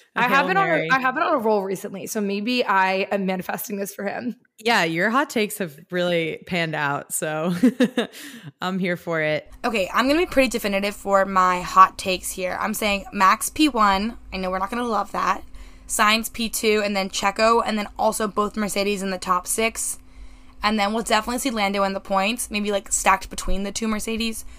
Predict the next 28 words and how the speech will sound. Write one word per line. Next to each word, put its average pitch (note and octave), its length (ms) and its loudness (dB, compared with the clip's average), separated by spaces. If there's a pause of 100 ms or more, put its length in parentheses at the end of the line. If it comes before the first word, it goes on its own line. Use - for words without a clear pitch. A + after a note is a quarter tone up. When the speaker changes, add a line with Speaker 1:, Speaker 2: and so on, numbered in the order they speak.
(220)
Speaker 3:
That - 120 -6
would - 80 -6
be G3 100 -8
really A2 200 -8
exciting. - 460 -12 (680)
So B3+ 140 0
let's B3+ 220 2
move D4 140 4
on A3+ 240 8
to G#3 280 -2 (380)
the A3 80 -2
big A3 300 4
headlines G#3 480 -2
this G3+ 160 -8
week. F#3+ 200 -6
There G3+ 140 -6
is G#3 100 -6
going G#3+ 200 -4
to G#3+ 60 -10
be G#3+ 120 -4
a F#3 80 -2
lot F#3+ 340 2
to G3+ 100 -12
say F3+ 300 -2
here. F3 400 -12 (220)
First D4 280 -6
of G#3+ 60 -8
all G3+ 360 -2